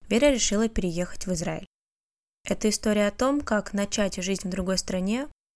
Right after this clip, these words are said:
обрести новый дом и попытаться стать своим среди чужих. И вообще, можно ли им стать? Мне кажется, что эта тема будет интересна не только евреям,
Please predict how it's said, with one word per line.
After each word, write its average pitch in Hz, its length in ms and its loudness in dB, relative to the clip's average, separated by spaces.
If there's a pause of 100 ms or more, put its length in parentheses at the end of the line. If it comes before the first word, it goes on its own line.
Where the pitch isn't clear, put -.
(140)
обрести 196 480 2
новый 185 240 -2
дом 240 400 -2
и 190 120 0
попытаться - 580 0
стать 190 220 0
своим 208 420 2
среди 202 300 0
чужих. - 440 -4 (480)
И 196 80 0
вообще, 196 640 2
можно 240 300 4
ли 247 160 6
им 190 100 2
стать? - 340 0 (760)
Мне 196 120 0
кажется, 240 440 0
что 202 340 0
эта 196 220 -2
тема - 260 0
будет - 320 -2
интересна 196 480 0
не 190 140 0
только 269 320 0
евреям, 185 480 0